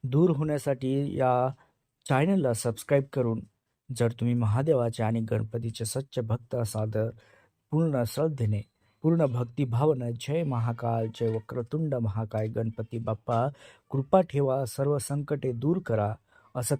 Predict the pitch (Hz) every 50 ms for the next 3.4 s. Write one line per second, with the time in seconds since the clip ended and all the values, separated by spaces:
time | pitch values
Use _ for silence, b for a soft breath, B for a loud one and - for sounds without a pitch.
0 | - - 139 156 185 190 170 147 135 123 120 120 120 113 - 127 123 120 123 117
1 | 110 113 127 139 - - 156 123 107 110 113 113 110 107 107 107 104 104 104 104
2 | - _ _ _ _ _ _ _ _ _ _ _ _ _ _ _ _ _ _ -
3 | 127 110 110 107 113 113 110